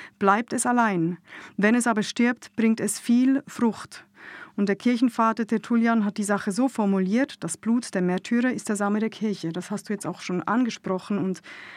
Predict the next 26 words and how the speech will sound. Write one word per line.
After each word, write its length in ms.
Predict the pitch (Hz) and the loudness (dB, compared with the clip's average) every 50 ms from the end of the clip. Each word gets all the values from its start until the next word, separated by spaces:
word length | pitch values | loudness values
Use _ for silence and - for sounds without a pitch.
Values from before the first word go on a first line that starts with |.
| - - - _ | -20 -20 -14 _
ähm, 160 | 190 190 185 185 | -2 0 0 0
das 120 | 185 180 | 0 0
ist 80 | 185 185 | 0 0
ein 60 | 180 | 0
sehr 140 | 185 202 196 | 2 0 0
bekannter 420 | 202 196 - 196 196 185 170 185 | 0 -2 -2 -2 -2 0 0 -2
Satz. 460 | 170 175 180 247 285 - - - - - - _ _ _ _ _ _ _ _ _ _ _ _ _ _ - - | 0 0 0 0 -2 -2 -6 -8 -8 -10 -14 _ _ _ _ _ _ _ _ _ _ _ _ _ _ -20 -20
Ich 80 | - | -8
denke, 240 | - 185 196 190 196 | -4 -2 0 0 0
man 200 | 196 190 185 190 | 2 2 2 4
muss 200 | 208 254 254 - | 4 2 2 0
aber 280 | 196 208 190 180 - - | 0 0 0 0 0 0
auch 260 | 196 214 233 - - - _ 220 | 0 0 0 -2 -8 -10 _ -8
zu 120 | - - 185 | -6 -4 -4
bedenken 440 | 185 - 214 226 233 226 - 190 | -2 0 2 2 2 2 2 2
geben, 400 | 165 226 240 247 226 214 202 220 214 - - - - - | 2 4 4 4 4 4 2 2 0 -4 -10 -20 -18 -4
dass 320 | - 202 190 - - - - _ | -2 -2 0 0 -2 -6 -8 _
das 260 | - - 202 196 - - | -2 0 0 0 2 2
Wachstum 380 | 190 202 226 - - 240 208 | 0 0 0 0 0 2 2
der 80 | 202 196 | 2 0
Kirche 520 | - - - 240 233 226 - 240 226 214 | -2 0 2 2 2 2 0 0 -2 -2
die 140 | 190 202 190 | -2 -2 -2
Behörden 460 | 175 196 185 175 196 214 214 226 214 | 0 0 2 2 2 2 2 2 0
auch 140 | 196 190 - | 0 -2 -2
erst 260 | 196 202 202 - - | -2 -2 0 0 -2
manchmal, 420 | 202 190 190 - 196 190 190 180 | -2 -2 -2 0 0 -2 -2 -2